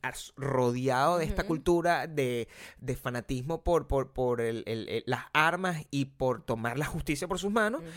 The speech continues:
Speaker 1: en
Speaker 2: Ujú.
Speaker 1: convertirse en una, en, en, en, en un asesino. Entonces, eh, eh, eso es lo que es realmente aterrador. Hay, hay una campaña al respecto que el bullying y no sé qué,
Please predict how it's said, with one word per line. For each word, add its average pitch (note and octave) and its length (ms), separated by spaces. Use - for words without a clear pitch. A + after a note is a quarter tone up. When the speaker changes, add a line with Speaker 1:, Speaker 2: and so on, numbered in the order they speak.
Speaker 1:
en C3 100
Speaker 2:
Ujú. C3+ 60
Speaker 1:
convertirse B2 640
en A2 60
una, A2+ 160
en, A#2+ 340
en, - 60
en, A#2+ 220
en A#2 120
un A#2 100
asesino. B2+ 380
Entonces, G#2+ 320
eh, D#3 300
eh, D3+ 420
eso F#3+ 280
es A#3 60
lo G#3+ 120
que C#3+ 140
es C#3+ 80
realmente C#3 460
aterrador. A2 600
Hay, F#3 320
hay G3 120
una A#3 120
campaña F3+ 360
al C#3+ 60
respecto C3+ 360
que D3+ 80
el D3+ 180
bullying D#3+ 480
y C#3 60
no C#3 80
sé C#3+ 200
qué, D#3+ 320